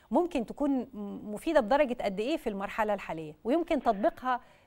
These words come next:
بشكل، آم، يعني واقعي حاليًا في ظل المعطيات الحالية من وجهة نظرك؟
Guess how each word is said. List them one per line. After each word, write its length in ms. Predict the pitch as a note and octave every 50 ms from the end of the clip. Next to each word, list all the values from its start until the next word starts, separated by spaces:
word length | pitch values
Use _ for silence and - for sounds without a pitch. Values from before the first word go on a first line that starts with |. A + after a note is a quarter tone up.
| -
بشكل، 500 | G3 G#3+ - D4+ D4 - - C4+ B3 A#3
آم، 600 | A3 A3 G#3 - - G#3 G#3 G3+ G3+ G3 G3+ - - G3+
يعني 340 | A3+ G#3+ G3+ G3+ G3+ G3+
واقعي 580 | - A#3 A3 G3+ - D4+ D4+ C#4+ D#4 D4+ C#4+ -
حاليًا 400 | - - A3 G3+ A3 B3+ C4+ C4+
في 140 | B3+ - A3+
ظل 220 | G3+ F#3+ B3 C4 C4
المعطيات 480 | A#3+ A3 G#3 G3+ - G#3+ A#3 B3 -
الحالية 280 | A#3+ - - G#3 G#3+ B3+
من 120 | A#3+ A3+
وجهة 180 | A#3 A3+ A#3+ A#3 -
نظرك؟ 300 | A3+ A3+ B3+ C#4 D#4